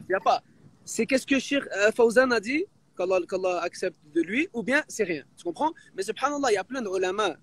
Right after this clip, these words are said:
il y a plein de ulama, et il y a, et, et subhanallah, je sais pas si c'est un manque de science ou bien juste un manque de, de savoir qu'il, il, il y a des différents, il y a des divergences et des différentes, différences d'opinion. Subhanallah, mais en France, on dirait que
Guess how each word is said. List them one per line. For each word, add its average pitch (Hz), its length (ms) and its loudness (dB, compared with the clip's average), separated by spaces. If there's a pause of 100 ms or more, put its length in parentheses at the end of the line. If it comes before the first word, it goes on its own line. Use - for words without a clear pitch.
(260)
il - 40 -4
y 165 40 -2
a 165 40 -2
plein 226 200 -4
de 190 60 -8
ulama, 185 340 0
et 185 100 -4
il 180 40 6
y 180 40 4
a, 165 60 -2 (100)
et, 185 80 -8 (340)
et 175 80 -4
subhanallah, 226 480 4
je 180 100 -4
sais 190 160 4
pas 254 180 2 (120)
si - 160 -12
c'est 196 160 2
un 170 120 0
manque 190 240 2
de 165 80 0
science 214 380 0
ou 185 40 -6
bien 170 140 2
juste 170 200 -12
un 165 80 0
manque 180 220 4
de, 156 140 2 (320)
de 156 80 2
savoir 180 360 4
qu'il, 180 160 6
il, 170 400 -4
il 180 100 -6
y 190 100 8
a 240 40 6
des 185 120 8
différents, 165 460 2
il 160 100 0
y 190 40 6
a 220 60 6
des 196 100 -2
divergences 160 520 0
et 151 40 -2
des 147 100 -8
différentes, 156 400 -2 (120)
différences 170 400 2
d'opinion. 175 360 2
Subhanallah, 269 340 4
mais 240 80 8
en 233 80 10
France, 302 260 2
on 240 40 2
dirait 247 220 4
que 202 200 6